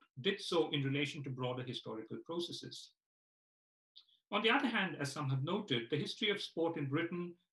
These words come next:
has also tended to be construed more narrowly than on the continent, for instance, where sport has been understood in its larger sense of physical education rather than simply in its sense of competitive team games. And this is a point that Richard Holt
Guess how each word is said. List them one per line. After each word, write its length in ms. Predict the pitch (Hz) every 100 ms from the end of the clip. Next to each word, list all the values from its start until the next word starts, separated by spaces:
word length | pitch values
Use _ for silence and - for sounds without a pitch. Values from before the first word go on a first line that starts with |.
| _
has 120 | 160
also 240 | 185 233 -
tended 280 | 202 156
to 60 | -
be 120 | -
construed 360 | 165 143 175 156
more 160 | 151
narrowly 560 | 151 165 208 208 131 113
than 220 | 131 131 131
on 180 | 127 127
the 100 | -
continent, 420 | 143 226 139 104 -
for 80 | 98
instance, 400 | 95 - 117 -
where 180 | 139 143
sport 380 | 135 - 160 160
has 100 | 143
been 180 | 143 139
understood 440 | 131 131 - 139
in 80 | 127
its 180 | 117 127
larger 380 | 143 160 165 160
sense 320 | 131 123 127
of 120 | 120
physical 360 | 147 135 135 127
education 720 | 120 131 160 180 - 113 127 - _ _ _ _
rather 280 | 165 165 170
than 180 | 156 143
simply 480 | 156 135 143 139 123
in 80 |
its 180 | 131 -
sense 380 | 131 123 117 - - 120
of 140 | 113 - _
competitive 520 | 117 123 131 - -
team 180 | - 101 117
games. 340 | 160 - 202 -
And 120 | 127
this 140 | 135
is 60 | 165
a 60 | 143
point 300 | 143 143 135
that 120 | 117
Richard 280 | 123 131 -
Holt 220 | 123